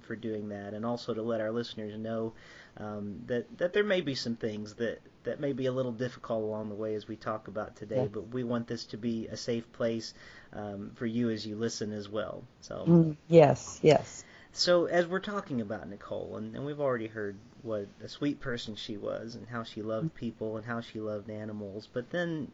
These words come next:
Speaker 1: came this terrible accident, and, and you were a witness to this accident. W-, would you mind telling us what happened?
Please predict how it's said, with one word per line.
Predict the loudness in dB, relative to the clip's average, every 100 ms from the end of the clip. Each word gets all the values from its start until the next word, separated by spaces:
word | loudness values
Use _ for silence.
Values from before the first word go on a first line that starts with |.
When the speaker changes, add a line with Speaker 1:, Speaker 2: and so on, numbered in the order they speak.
| -14
Speaker 1:
came | -8 -4 -2
this | -2 -4
terrible | -4 -2 -2 -2 -4
accident, | -6 -12 -12 -8 -8 -8 -12 -12
and, | -8 -6 -6 -4
and | -2 0
you | 2
were | 2 2
a |
witness | 2 -2 -4 -10
to | -10 -12
this | -12 -12
accident. | -12 -14 -14 -10 -10 -8
W-, | -8 -6
would | -4 -4
you | -2
mind | -2 -4
telling | -6 -4 -4
us | -4 -4
what | -4
happened? | -4 -8 -6 -6